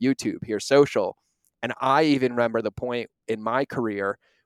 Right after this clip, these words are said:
where I believed all of that was the answer, right? And I did all of it. And when I used to consult, I would go consult in three days on every area of every aspect of an entire business and digital ecosystem.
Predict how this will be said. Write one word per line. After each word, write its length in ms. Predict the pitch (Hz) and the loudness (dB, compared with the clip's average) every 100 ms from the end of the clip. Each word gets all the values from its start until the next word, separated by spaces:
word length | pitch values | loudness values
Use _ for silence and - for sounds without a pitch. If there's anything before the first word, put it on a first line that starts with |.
| _ | _
where 160 | 113 | 0
I 180 | 113 135 | 4 4
believed 540 | 123 117 123 139 113 - | 4 -2 -2 -6 -4 0
all 260 | 120 117 113 | 6 6 6
of 80 | 107 | 2
that 200 | 104 98 | 0 -2
was 120 | 104 | -6
the 180 | 104 113 | -4 -2
answer, 340 | 131 - - _ _ _ _ | -2 -6 -14 _ _ _ _
right? 260 | 104 107 - | -4 -4 -4
And 80 | 113 | -4
I 100 | 113 | -2
did 220 | 113 117 - | -2 -2 -2
all 400 | 113 127 151 143 110 | 4 8 10 8 4
of 60 | |
it. 100 | 80 - | -2 -10
And 160 | 107 117 | -6 -2
when 100 | 123 | 2
I 100 | 143 | 4
used 220 | 147 - | 2 0
to 80 | 117 | -6
consult, 640 | 110 - 175 151 - - _ _ _ _ _ _ _ _ _ - _ _ | -8 2 6 6 6 -8 _ _ _ _ _ _ _ _ _ -20 _ _
I 160 | 127 143 | 2 6
would 180 | 165 139 | 6 8
go 180 | 135 147 | 8 6
consult 520 | 151 123 - 139 127 | 4 -2 4 4 2
in 100 | 110 | -6
three 240 | - 117 113 | -6 -4 -2
days 400 | 117 107 92 - _ _ _ - | 0 0 -4 -12 _ _ _ -2
on 160 | 117 - | -2 0
every 400 | 131 139 156 160 127 | 2 2 2 0 4
area 440 | 123 117 110 101 - | 4 4 0 -2 -2
of 140 | 110 - | -4 0
every 320 | 117 113 120 | 0 0 -2
aspect 540 | 110 107 - 110 101 _ | 0 -2 -2 -4 -4 _
of 80 | 120 | -10
an 80 | 110 | -8
entire 720 | 107 - - 113 113 113 107 | -10 -14 -6 -2 0 0 0
business 520 | 107 107 - 76 - | -2 -4 -6 -12 -12
and 140 | 104 | -10
digital 300 | 101 107 98 | -8 -6 -6
ecosystem. 720 | 87 101 87 - 90 - 78 | -6 -8 -8 -8 -12 -12 -12